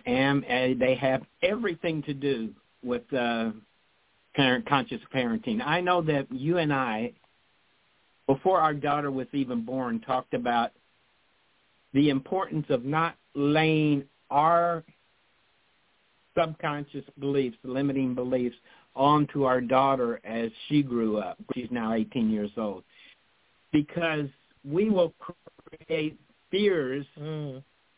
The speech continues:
Speaker 1: We will come at her from a belief of fear
Speaker 2: Mm-hmm.
Speaker 1: that will cause that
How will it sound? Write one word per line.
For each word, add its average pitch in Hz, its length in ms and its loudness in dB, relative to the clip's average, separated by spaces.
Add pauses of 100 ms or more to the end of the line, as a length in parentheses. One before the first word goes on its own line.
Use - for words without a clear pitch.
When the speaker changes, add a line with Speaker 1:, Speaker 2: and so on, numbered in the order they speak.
(580)
Speaker 1:
We 170 160 4
will 180 260 0
come 202 200 -4
at 143 260 -4
her 127 200 -8
from 131 200 -4
a 123 60 -6
belief 127 380 -2
of 120 120 -8 (120)
fear 123 420 2 (140)
Speaker 2:
Mm-hmm. 143 260 -8 (180)
Speaker 1:
that 143 220 4
will 139 240 0
cause 165 440 2 (260)
that 156 260 -4